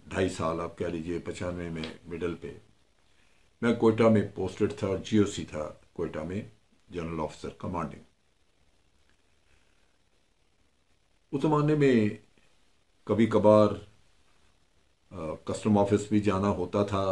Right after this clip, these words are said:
वहाँ पे एक दोस्त थे जो कि उस वक़्त कलेक्टर थे, मेरे छोटे भाई के क्लास फेलो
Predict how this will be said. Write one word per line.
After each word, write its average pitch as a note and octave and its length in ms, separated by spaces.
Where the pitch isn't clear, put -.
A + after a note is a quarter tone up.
वहाँ F2 220
पे F#2 120
एक F2 160
दोस्त G2 340
थे G2 120
जो F#2 180
कि F#2 100
उस F#2 160
वक़्त F2 320
कलेक्टर G2+ 440
थे, F2 60
मेरे F2+ 140
छोटे E2+ 300
भाई F2 220
के F2 140
क्लास F2+ 340
फेलो G2+ 180